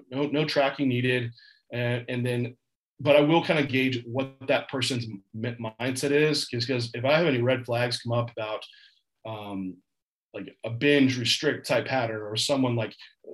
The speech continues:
that might not be, uh, appropriate for that individual. Um, and they might cause them to go off into a, a binge. They might need some extra guidance initially, like, "Hey, I want you to go out. I want you to, like,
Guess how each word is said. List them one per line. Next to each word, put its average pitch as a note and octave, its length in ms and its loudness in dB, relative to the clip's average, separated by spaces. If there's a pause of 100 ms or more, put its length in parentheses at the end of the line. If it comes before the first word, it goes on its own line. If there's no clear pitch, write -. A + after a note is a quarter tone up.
(160)
that D3+ 260 4
might D3+ 220 2
not C3 200 2
be, B2+ 220 0
uh, G#2+ 200 0
appropriate A#2 600 -6 (100)
for A#2 200 -8
that A2 220 -6 (180)
individual. A2+ 680 -6 (460)
Um, F#2+ 420 -8 (200)
and B2+ 280 -2
they C#3+ 100 4
might C#3 380 2 (580)
cause C#3+ 300 6
them C3 140 -2
to A#2+ 60 0
go B2 200 2
off B2+ 380 2
into A#2 320 -4
a, A2 160 -8
a G2 100 -12
binge. A#2+ 480 0
They B2 120 -4
might C3+ 200 2
need C#3+ 240 0
some A#2+ 160 -2
extra A#2+ 300 -2
guidance B2+ 480 0
initially, C#3+ 300 0
like, B2 180 2
"Hey, A#2 220 0
I - 40 -14 (300)
want A#2 180 -4
you A#2 60 -4
to A#2 60 -8
go C3+ 100 4
out. G3 200 6
I C#3 40 6
want B2+ 280 -2
you A#2+ 60 -10
to, A2+ 60 -4
like, G#2 160 -8